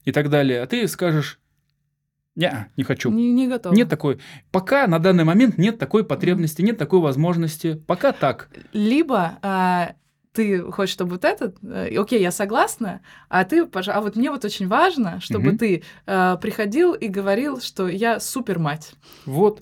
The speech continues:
Speaker 1: супер.
Speaker 2: Например, там или ещё что-то. То есть это, опять же, предмет разговора и словами через рот, а не то,
Speaker 1: Мгм.
Speaker 2: что я телепатически тебе целюсь в лоб, чтобы ты меня понял.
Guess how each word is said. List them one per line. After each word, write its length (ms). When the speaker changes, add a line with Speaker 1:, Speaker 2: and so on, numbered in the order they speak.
Speaker 1:
супер. 220
Speaker 2:
Например, 540
там 260
или 140
ещё 260
что-то. 340
То 100
есть 120
это, 240
опять 320
же, 140
предмет 480
разговора 920
и 180
словами 640
через 400
рот, 340
а 120
не 100
то, 100
Speaker 1:
Мгм. 80
Speaker 2:
что 180
я 140
телепатически 840
тебе 380
целюсь 560
в 60
лоб, 340
чтобы 320
ты 200
меня 440
понял. 360